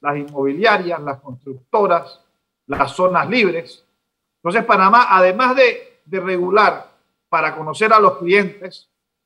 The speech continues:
a los bancos, a las aseguradoras, a las fiduciarias y a las casas de valores, que tienen sus propios reguladores, Panamá ha creado un nuevo regulador para este tipo de, de sectores económicos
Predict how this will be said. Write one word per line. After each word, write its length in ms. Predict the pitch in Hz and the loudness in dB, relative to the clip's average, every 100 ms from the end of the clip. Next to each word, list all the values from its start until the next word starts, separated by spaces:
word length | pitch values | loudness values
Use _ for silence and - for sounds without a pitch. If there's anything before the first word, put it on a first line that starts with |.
| _ | _
a 80 | - | -6
los 180 | 151 143 | -2 0
bancos, 520 | 175 208 202 196 165 | 2 2 0 -2 0
a 20 | |
las 140 | 151 143 | 0 -2
aseguradoras, 840 | 135 147 139 135 185 202 180 165 | -4 -8 -4 0 4 4 4 2
a 60 | 147 | 0
las 180 | 139 131 | -4 -6
fiduciarias 920 | 135 131 - 196 190 180 165 151 _ | -12 -12 -4 0 0 0 -4 -6 _
y 60 | 139 | -14
a 40 | |
las 100 | 135 | -12
casas 260 | 160 147 180 | -14 -6 0
de 80 | |
valores, 380 | 185 196 190 202 - _ _ _ _ | 4 4 4 0 -4 _ _ _ _
que 80 | 143 | -8
tienen 240 | 135 185 | -6 -4
sus 100 | 180 | -6
propios 320 | - - - 185 | 0 0 2 0
reguladores, 720 | 196 208 220 202 202 208 - _ _ _ - | 2 4 6 4 2 -6 -16 _ _ _ -8
Panamá 380 | 156 156 190 | -4 0 2
ha 60 | 208 | 2
creado 600 | 196 214 277 208 180 - _ | 2 2 4 4 0 -6 _
un 120 | 175 185 | -12 -4
nuevo 260 | 208 208 | 0 2
regulador 720 | 190 170 156 151 175 214 - _ _ _ _ _ _ | 2 0 -2 0 0 -2 -10 _ _ _ _ _ _
para 460 | 185 185 185 196 190 | 2 2 2 0 -2
este 280 | 170 165 175 | -10 -8 -10
tipo 400 | 185 175 190 180 | -8 -8 -2 0
de, 200 | 156 139 | 0 -2
de 140 | 143 | -4
sectores 500 | 135 139 131 165 170 175 | -8 -8 -6 -4 -2 -2
económicos 720 | 170 160 180 170 175 208 _ | -2 -2 -2 -2 -6 -14 _